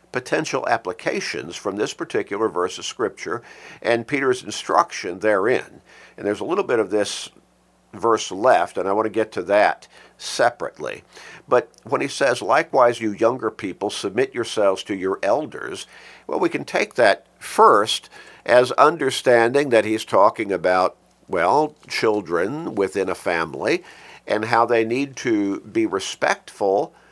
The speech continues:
of and how they need to be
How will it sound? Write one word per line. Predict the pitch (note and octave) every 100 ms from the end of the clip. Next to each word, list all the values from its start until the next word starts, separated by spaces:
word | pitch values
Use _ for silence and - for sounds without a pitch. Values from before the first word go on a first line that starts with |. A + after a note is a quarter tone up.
| - _ -
of | F2+ E2+ F#2 D#3 D#3
and | - G#2+ G#2+
how | G2+ G2+
they | A2
need | G#2+ G#2+ A2+ F#2+
to | G#2
be | F#2+ A2+